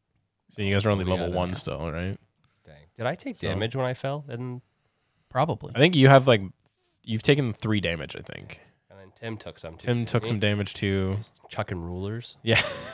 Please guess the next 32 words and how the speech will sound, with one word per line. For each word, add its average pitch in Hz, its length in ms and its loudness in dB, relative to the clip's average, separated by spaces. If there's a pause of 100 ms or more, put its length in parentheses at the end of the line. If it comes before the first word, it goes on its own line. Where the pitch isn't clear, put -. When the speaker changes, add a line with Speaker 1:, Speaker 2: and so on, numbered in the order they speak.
(1080)
Speaker 3:
Like 131 100 -8
ninja 135 260 2
stars. 123 400 -6
Speaker 2:
Yeah, 95 200 2
he 92 160 -4
turned 104 240 -4
him 95 80 -4
into, 92 180 -8
like, - 220 -16
Speaker 1:
No, 160 140 12
he 170 100 10
was 185 120 4
throwing 190 200 12
books, 147 260 6
remember? 113 240 4
He 127 60 6
was 123 60 6
Speaker 2:
Well, 123 60 8
Speaker 1:
throwing 147 160 12
Speaker 2:
oh, 131 60 4
Speaker 1:
books 131 240 8
of, 143 100 10
Speaker 2:
right, 135 80 8
Speaker 1:
uh, 123 120 12
Speaker 2:
he - 60 -
was, 101 40 4
Speaker 1:
Hamlet. 117 400 4 (120)
Speaker 2:
yeah, 107 120 0
he 110 100 2
just 117 200 -6
picked 117 260 -4
up, 104 200 -2